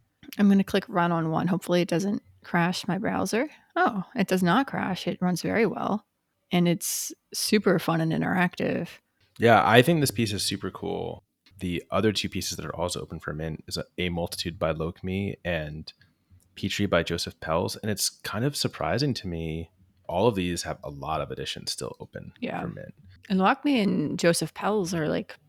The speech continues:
Speaker 1: really known artists on the platform too.
Speaker 2: The last time Lokme put something out, it was one of my favorites of the week. I really liked that piece. Joseph Pels puts out really cool interactive, like, three D stuff.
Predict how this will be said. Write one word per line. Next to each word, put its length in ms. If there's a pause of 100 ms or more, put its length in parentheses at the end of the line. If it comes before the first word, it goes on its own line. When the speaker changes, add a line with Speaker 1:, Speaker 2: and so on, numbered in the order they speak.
(160)
Speaker 1:
really 300
known 280
artists 640
on 160
the 80
platform 500
too. 320 (320)
Speaker 2:
The 160
last 300
time 280
Lokme 460 (100)
put 140
something 220
out, 420
it 100
was 200
one 100
of 60
my 100
favorites 320
of 60
the 80
week. 500 (300)
I 80
really 240
liked 220
that 180
piece. 640 (480)
Joseph 280
Pels 280
puts 180
out 140
really 160
cool 340
interactive, 840
like, 180
three 200
D 200
stuff. 560